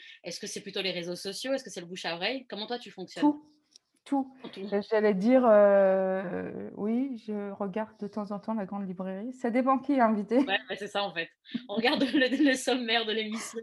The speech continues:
Speaker 2: Ah, il y a des fois, c'est
Speaker 1: On
Speaker 2: pas
Speaker 1: dit, « Oh ! »
Speaker 2: possible. Il y a des fois, c'est pas
Speaker 1: Ouais,
Speaker 2: possible.
Speaker 1: voilà, non, on boit pas cette semaine, ou ça va aller.
Speaker 2: Euh,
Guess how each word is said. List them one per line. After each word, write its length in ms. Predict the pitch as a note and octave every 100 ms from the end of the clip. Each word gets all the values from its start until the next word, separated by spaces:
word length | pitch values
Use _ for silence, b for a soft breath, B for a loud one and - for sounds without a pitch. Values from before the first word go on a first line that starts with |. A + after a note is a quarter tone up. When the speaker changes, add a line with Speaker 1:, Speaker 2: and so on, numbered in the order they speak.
| B3+
Speaker 2:
Ah, 180 | A#3+
il 80 | B3
y 40 | A#3+
a 60 | A#3
des 100 | C#4
fois, 120 | D#4+
c'est 80 | D4
Speaker 1:
On 40 |
Speaker 2:
pas 40 | B3+
Speaker 1:
dit, « 100 | B3
Oh ! » 160 | G4+ A3+
Speaker 2:
possible. 280 | G3 F3+ - -
Il 40 |
y 20 | A#3
a 60 |
des 120 | A#3+
fois, 140 | C4+ D#4
c'est 120 | D4
pas 100 | C4+
Speaker 1:
Ouais, 40 | A3+
Speaker 2:
possible. 320 | B3 B3 C4+
Speaker 1:
voilà, 160 | D4+ G#3+ G#3+
non, 60 | A#3+
on 60 |
boit 140 | A3 G#3+
pas 60 | A3
cette 180 | A3 -
semaine, 360 | G#3+ F#3+ E3+
ou 60 | E3+
ça 120 | F3+
va 80 | E3
aller. 140 | D3+
Speaker 2:
Euh, 920 | D#3 - - D#4 B3+ A#3+ A#3+ C4+ C4+